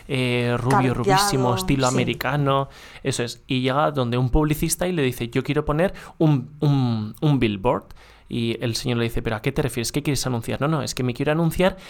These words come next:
Speaker 1: a mí misma". Entonces es la
Speaker 2: <laughs>
Speaker 1: primera persona que se anuncia a ella misma y se convierte en famosa. O sea, mm, cómo sería, por ejemplo, el clan Kardashian si no existiesen las redes sociales, si no se pudiesen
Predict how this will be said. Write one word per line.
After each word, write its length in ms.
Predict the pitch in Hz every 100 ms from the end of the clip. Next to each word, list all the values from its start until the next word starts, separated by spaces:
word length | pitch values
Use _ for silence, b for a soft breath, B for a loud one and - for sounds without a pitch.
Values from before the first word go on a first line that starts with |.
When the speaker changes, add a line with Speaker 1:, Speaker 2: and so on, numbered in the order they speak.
| B B
Speaker 1:
a 100 | 139
mí 180 | 147 135
misma". 420 | 113 - - - B B
Entonces 420 | - 131 160 147 165
es 360 | 156 - 359
la 200 | 359 339
Speaker 2:
<laughs> 40 | 320
Speaker 1:
primera 320 | 320 131 156
persona 340 | 165 - 170 131
que 80 | 123
se 120 | -
anuncia 500 | 117 151 165 123 110 -
a 80 | 120
ella 220 | 147 160
misma 380 | 185 175 180 226 B B B
y 100 | 190
se 160 | 202 185
convierte 720 | 147 151 190 180 175 196 - 147
en 180 | 120
famosa. 560 | 117 117 123 123 - - B B
O 40 | B
sea, 320 | - 120 - - -
mm, 240 | 135 123 120 -
cómo 300 | 139 156 160
sería, 580 | - 147 175 147 107
por 120 | - -
ejemplo, 440 | 143 139 127 -
el 260 | 123 110 110
clan 300 | - 143 147
Kardashian 720 | 147 143 156 160 - 160 185 B B
si 220 | - 147
no 120 | 139 143
existiesen 840 | - 127 - 143 147 - 143 160
las 140 | 123 117
redes 160 | 123
sociales, 340 | 135 127 165 170
si 80 | 127
no 80 | 117
se 100 | 123
pudiesen 500 | 131 127 - 139